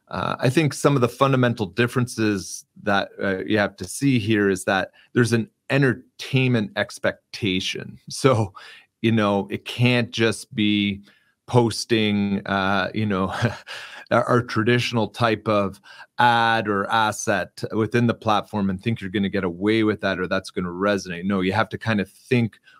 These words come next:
with an entertainment lens, uh, and how you're going to engage. So,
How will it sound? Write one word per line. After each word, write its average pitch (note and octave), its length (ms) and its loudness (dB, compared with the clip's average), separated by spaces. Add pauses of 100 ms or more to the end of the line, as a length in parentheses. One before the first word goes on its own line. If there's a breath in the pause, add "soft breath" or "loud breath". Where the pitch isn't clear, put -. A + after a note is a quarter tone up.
(120 soft breath)
with G2+ 180 -2
an G2 100 0
entertainment A#2 840 0
lens, F#2 680 -2 (440 soft breath)
uh, F#2+ 360 0
and G2 180 0
how A2 180 0
you're G2+ 180 2
going F#2+ 260 -2
to F#2 140 -8
engage. F2 640 -2
So, B2+ 420 2